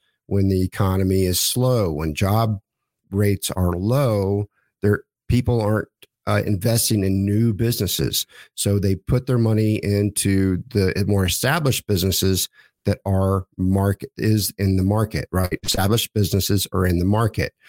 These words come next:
New businesses are not in the market yet. So when, uh, the jobless rate goes down and the economy is not,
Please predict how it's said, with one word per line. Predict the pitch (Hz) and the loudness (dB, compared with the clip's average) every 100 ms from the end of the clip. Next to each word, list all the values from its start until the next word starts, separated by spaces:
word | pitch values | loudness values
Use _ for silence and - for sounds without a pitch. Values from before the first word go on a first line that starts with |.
| - - - | -20 -20 -4
New | 87 120 | 0 2
businesses | 113 98 98 104 104 110 - _ _ | 2 0 -2 0 0 -2 -6 _ _
are | - 92 95 95 95 | -2 0 2 2 0
not | 95 98 107 104 | 2 2 2 2
in | |
the | 107 | 0
market | 110 147 - - | 0 -2 -4 -2
yet. | 73 - - _ _ _ - | -2 -2 -6 _ _ _ -8
So | - 101 98 95 92 _ _ _ | 0 0 2 0 -2 _ _ _
when, | 92 98 98 98 95 92 _ _ _ _ | -2 0 2 2 0 -2 _ _ _ _
uh, | 90 90 78 - - | -2 0 -2 -4 -8
the | 92 | -4
jobless | 113 107 110 - | 0 0 0 0
rate | 107 95 - _ _ _ | 0 0 -2 _ _ _
goes | 95 85 80 | 0 0 -2
down | - 92 82 82 87 117 135 135 _ _ _ | -2 -2 0 -2 -2 0 -2 -6 _ _ _
and | 85 87 90 87 | -2 0 2 2
the | |
economy | 85 - 95 95 101 98 | 0 0 0 0 0 2
is | 95 87 - | 0 -2 -4
not, | - 85 101 98 - - | -4 0 0 0 -4 -10